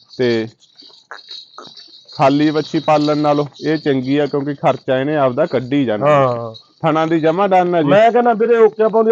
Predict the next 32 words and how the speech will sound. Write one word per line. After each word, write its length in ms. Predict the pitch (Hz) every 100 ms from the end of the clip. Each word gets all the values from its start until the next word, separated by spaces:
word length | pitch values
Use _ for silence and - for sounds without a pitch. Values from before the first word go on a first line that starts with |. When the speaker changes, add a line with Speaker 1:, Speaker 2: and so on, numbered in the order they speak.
| 226
Speaker 2:
ਹੱਥੋਂ 200 | - 180
ਨਾਲੇ 240 | 202 214
ਭੂਰ 260 | 180 226 202
ਛਿੱਟੇ 280 | 175 185 208
ਦੀ 120 | 214
ਵੀ 60 | 190
ਗਾਰੰਟੀ 420 | 170 165 151 185
ਆ, 80 | 180
ਬੂਥੀ 320 | 170 - 160
ਦਿਖਾ 200 | 143 160
ਦੇ 80 | 120
ਲੈ। 100 | 104 _ _
Speaker 1:
ਠੀਕ 220 | 139 123 107
ਆ 60 |
ਜੀ। 120 | 101
ਕੁਆਲਿਟੀ 680 | 101 - 123 127 120 - 127
ਬਹੁਤ 320 | 98 104 131
ਆ, 40 | 160
ਬਰੀਡ 380 | 143 120 117 104
ਬਹੁਤ 320 | 104 113 135
ਆ 60 |
ਜੀ। 100 | 135
Speaker 2:
ਬਰੀਡ 300 | 156 180 185
ਵੀ 140 | 196 202
ਬਹੁਤ 300 | 170 196 196
ਆ, 40 |
ਊਂ 160 | 190 185
ਵੀ 80 | 185
ਬਾਈ 180 | 185
ਚੰਗੀ 400 | 180 175 156 156
ਆ 120 | 151 135
ਵੱਛੀ। 360 | 127 - 117